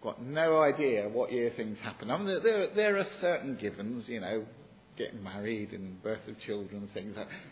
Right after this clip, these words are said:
and get the year right on those, but, um, but on a lot of things, Uh, I just, no idea. I know roughly when he is. I've got no real idea, uh, of chronology, and perhaps that's why,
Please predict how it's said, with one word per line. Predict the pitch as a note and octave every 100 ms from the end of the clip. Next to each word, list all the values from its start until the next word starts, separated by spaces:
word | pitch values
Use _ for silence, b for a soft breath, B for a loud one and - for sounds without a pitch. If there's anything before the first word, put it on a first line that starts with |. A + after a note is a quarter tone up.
| -
and | A#2+
get | A#2+ D3+
the | C3+
year | D3 D3+ D3
right | D#3+ D3 C#3+
on | A#2+
those, | A2+ B2 C#3 A3 -
but, | C#3 D3 - - D3+
um, | B2+ B2+ B2+ B B B
but | C#3 C3+
on | C#3+
a |
lot | D3+ F3 C#3+
of | -
things, | A#2 B2 C#3 C3+ - - - - -
Uh, | A#2+ A#2 A#2+ -
I | A#2
just, | B2+ - - -
no | D3 B2
idea. | A2 G2 F#2+
I |
know | B2 C#3 A#2 A#2+
roughly | C3 - A2 G#2+
when | G#2+
he | G2+ - D#2
is. | F2 -
I've | -
got | G2 G#2
no | G#2+ A#2
real | A#2 A2 G#2+ G#2+
idea, | G2+ G#2 F#2+ G2 G2 F#2+ B B B B -
uh, | - G2+ F#2+ -
of | G2+ -
chronology, | A2 B2 A2+ F#2 F#2+ F#2+
and | A2
perhaps | C#3+ - -
that's | C3 -
why, | G#2+ G#2+ G#2 G2+ G#2+